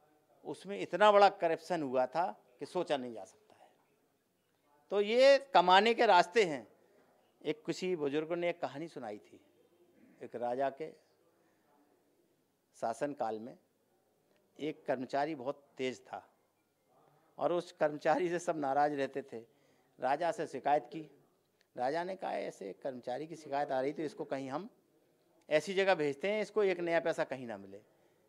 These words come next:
तो किस काम में भेज दिया राजा ने? बोले, "जाइए उस समुद्र के किनारे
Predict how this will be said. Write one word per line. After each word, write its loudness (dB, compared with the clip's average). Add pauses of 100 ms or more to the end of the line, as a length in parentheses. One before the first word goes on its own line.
(480)
तो -18
किस -6
काम 4
में 2
भेज -2
दिया 2
राजा 4
ने? -2 (640)
बोले, -2
"जाइए 2 (1500)
उस -8 (1040)
समुद्र 0
के -6
किनारे 2